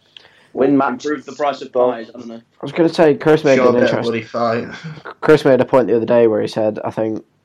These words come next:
Speaker 3: even if we charged a quid for tickets, I think even then we wouldn't feel it." And I agree with that,
Speaker 1: Yeah,
Speaker 3: to be fair.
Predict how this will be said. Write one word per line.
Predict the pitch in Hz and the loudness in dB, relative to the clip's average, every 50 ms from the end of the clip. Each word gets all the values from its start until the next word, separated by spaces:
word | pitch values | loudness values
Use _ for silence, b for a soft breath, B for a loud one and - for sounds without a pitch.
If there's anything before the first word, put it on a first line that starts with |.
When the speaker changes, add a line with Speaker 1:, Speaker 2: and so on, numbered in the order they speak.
| _ _ - | _ _ -4
Speaker 3:
even | 117 117 113 107 110 110 110 | -2 -2 0 0 -2 -4 -4
if | 104 - | -4 -6
we | 110 104 | -8 -6
charged | - 110 104 110 110 101 | -4 -4 -4 -4 -4 -6
a | 110 | -10
quid | - - - 120 117 | -10 -4 -4 -4 -4
for | 143 107 104 | -4 -8 -10
tickets, | - - 107 - - - - - - 110 | -8 -8 -8 -6 -6 -8 -8 -10 -10 -12
I | 104 | -10
think | - - 110 95 - | -8 -8 -10 -8 -8
even | - 104 107 - - 110 110 110 | -8 -8 -8 -8 -8 -10 -8 -6
then | 107 107 110 110 | -6 -6 -6 -6
we | 107 110 | -6 -6
wouldn't | 107 107 104 104 101 - | -6 -6 -8 -10 -12 -12
feel | - - - 92 95 | -12 -10 -8 -8 -8
it." | 92 - _ _ _ _ _ _ _ _ _ _ _ _ _ _ _ _ _ _ _ _ _ _ _ _ _ _ _ _ _ _ | -8 -10 _ _ _ _ _ _ _ _ _ _ _ _ _ _ _ _ _ _ _ _ _ _ _ _ _ _ _ _ _ _
And | 107 107 | -12 -10
I | 101 101 | -8 -8
agree | 101 95 - 104 104 98 | -8 -8 -8 -8 -8 -8
with | 95 92 | -8 -10
that, | 92 80 - 120 | -10 -12 -8 -4
Speaker 1:
Yeah, | 123 123 | -4 -4
Speaker 3:
to | 123 | -4
be | - | -4
fair. | - - 104 104 - | -6 -8 -8 -8 -8